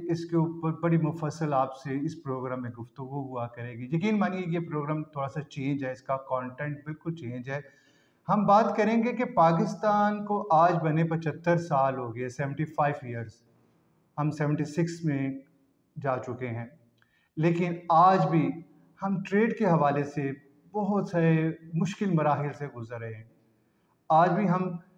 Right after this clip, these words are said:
sacrifice कर रहे हैं इस चीज़ के ऊपर कि हमारा मुल्क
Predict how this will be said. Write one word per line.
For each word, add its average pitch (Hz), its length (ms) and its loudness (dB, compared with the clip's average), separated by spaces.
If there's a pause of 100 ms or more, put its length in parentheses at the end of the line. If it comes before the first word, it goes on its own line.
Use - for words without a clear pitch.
sacrifice 196 880 2
कर 151 240 2
रहे 151 100 0
हैं 151 120 0
इस 151 80 -12
चीज़ 143 220 -6
के 147 60 -6
ऊपर 139 420 -4 (680)
कि 170 120 4
हमारा 156 440 4
मुल्क 151 440 2